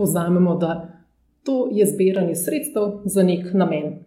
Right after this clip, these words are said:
recimo za nakup nepremičnine, družbe ali kar česarkoli, ali pa samo za redno poslovanje. Lahko se financira iz lastnih sredstev, torej če našparamo denar.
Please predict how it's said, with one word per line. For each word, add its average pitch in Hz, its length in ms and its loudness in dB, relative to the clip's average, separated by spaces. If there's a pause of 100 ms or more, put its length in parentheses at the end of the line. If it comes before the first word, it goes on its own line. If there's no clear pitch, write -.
recimo 151 320 -4
za 165 180 -2
nakup 165 480 -6
nepremičnine, 160 960 -4
družbe 151 480 -6
ali 147 220 -10 (260)
kar 160 240 -6
česarkoli, 226 640 -2
ali 185 80 -4
pa 233 80 -2
samo 226 240 2
za 175 140 0
redno 165 260 -2
poslovanje. 156 540 -4 (680)
Lahko 196 200 -2
se 196 200 0
financira 170 480 0
iz 151 100 0
lastnih 156 340 -4
sredstev, 294 520 -4
torej 160 240 -2
če 160 160 -10
našparamo 175 560 -4
denar. 233 280 -2